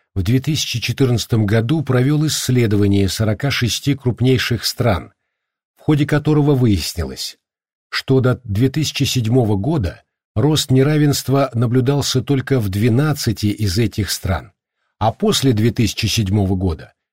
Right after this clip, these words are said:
число таких стран от Китая и Индии до Великобритании и Италии выросло до тридцати пяти.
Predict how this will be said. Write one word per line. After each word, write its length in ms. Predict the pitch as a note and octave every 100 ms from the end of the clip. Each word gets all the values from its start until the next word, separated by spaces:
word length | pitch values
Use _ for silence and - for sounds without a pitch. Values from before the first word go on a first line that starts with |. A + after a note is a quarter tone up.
| _
число 420 | - A2+ - F3+
таких 340 | E3 C#3 B2 G#2
стран 440 | - A2+ G2+ C#2 - _ _
от 160 | - A2
Китая 480 | - - C3 A#2+ A2
и 140 | A2
Индии 720 | A2+ C#3+ D3 B2 F2+ F#2+ D2+ - _ -
до 240 | F#2 A2+ G#2
Великобритании 880 | G#2+ A2+ A2 G#2+ G#2 D#3+ C#3 A#2+
и 240 | A2 G#2 G#2
Италии 540 | F#2+ E3 B2 D#2 - _ _ -
выросло 640 | F#2 A2 C#3 - D3 D3+
до 140 | C3+ C3
тридцати 520 | C3+ C#3 - D3 G#2+
пяти. 440 | - C3 - E2+